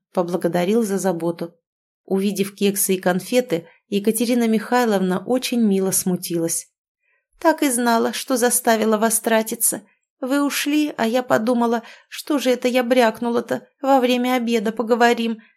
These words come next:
вынудила человека». Она ещё некоторое время причитала по этому поводу, и переживания её были искренними. Вадиму еле удалось успокоить женщину. «О чём вы меня хотели спросить, Вадим?»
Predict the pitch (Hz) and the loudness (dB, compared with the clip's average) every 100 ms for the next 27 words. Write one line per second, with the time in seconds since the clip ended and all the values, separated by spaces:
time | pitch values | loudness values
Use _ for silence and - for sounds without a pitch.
0 | _ 277 262 269 254 247 262 262 - 269 | _ -2 2 2 0 0 0 0 0 2
1 | 254 247 247 254 247 _ _ _ _ _ | 2 2 -4 -4 -10 _ _ _ _ _
2 | - 190 208 214 208 220 196 190 196 190 | -6 0 2 2 0 0 0 0 -2 0
3 | 196 190 185 196 185 180 185 185 196 220 | 2 2 2 2 0 -2 -4 -4 -4 0
4 | 254 220 196 190 185 185 196 196 202 175 | 0 0 0 0 0 0 -2 0 -2 0
5 | 170 185 - _ _ 226 208 233 233 220 | -4 -6 -10 _ _ -8 -2 0 0 2
6 | 247 285 277 262 220 214 220 196 226 214 | 2 2 2 0 0 0 0 2 2 0
7 | - 240 247 - 185 185 175 180 _ _ | -4 -4 -4 -4 -4 -2 -4 -6 _ _
8 | _ - 208 226 226 247 226 247 233 233 | _ -4 0 2 2 0 2 2 2 4
9 | 233 226 220 220 208 - 214 202 196 196 | 4 4 2 -2 -6 -4 -2 2 2 2
10 | 180 180 180 180 170 - _ _ _ _ | 0 -2 -2 -6 -8 -12 _ _ _ _
11 | _ _ 359 339 349 285 240 226 214 208 | _ _ -2 0 2 4 4 2 0 0
12 | 226 220 214 - - 226 220 208 196 208 | -2 -2 -2 -2 0 -2 -2 -6 -2 -4
13 | 185 208 202 | -2 -6 -6